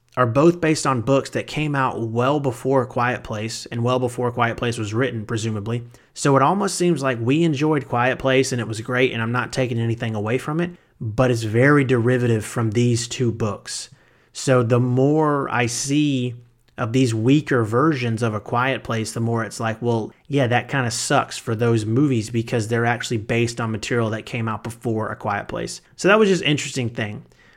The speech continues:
Silence was bad. It was a Netflix movie. Unfortunately, all Netflix movies kind of look the same. They can't really nail anything. I've seen a couple that I've liked,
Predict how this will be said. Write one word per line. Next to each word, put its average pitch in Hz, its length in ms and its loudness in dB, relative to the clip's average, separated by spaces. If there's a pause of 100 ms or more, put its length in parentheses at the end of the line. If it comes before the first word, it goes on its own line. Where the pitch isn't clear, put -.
Silence 160 440 4
was 135 140 2
bad. 107 400 -2
It 117 60 0
was 127 160 2
a 123 40 2
Netflix 120 460 0
movie. 113 460 -2 (320)
Unfortunately, 151 720 2
all 160 240 2
Netflix 156 440 -2
movies 143 300 -2
kind 139 220 -4
of 131 80 -4
look 135 180 -2
the 160 100 -2
same. 147 520 -2 (400)
They 123 100 -2
can't 170 380 0
really 143 320 2
nail 117 400 2
anything. 107 580 -6
I've 107 320 -2
seen 170 240 2
a 131 60 -2
couple 139 340 0
that 123 140 0
I've 113 200 -4
liked, 113 520 -2